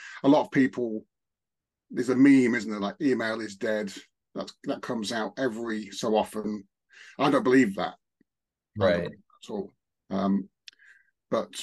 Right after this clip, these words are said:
Speaker 1: what was your journey into email, and how is, you know, how have you become an email specialist?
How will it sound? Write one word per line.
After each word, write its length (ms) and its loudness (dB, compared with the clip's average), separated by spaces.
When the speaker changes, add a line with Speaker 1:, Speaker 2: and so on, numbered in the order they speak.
Speaker 1:
what 280 2
was 100 0
your 140 4
journey 640 -2
into 360 -10
email, 480 -2
and 140 -8
how 160 -2
is, 180 -8
you 60 -4
know, 80 -2
how 180 -4
have 80 -4
you 100 -2
become 460 -2
an 120 -6
email 560 0
specialist? 600 -8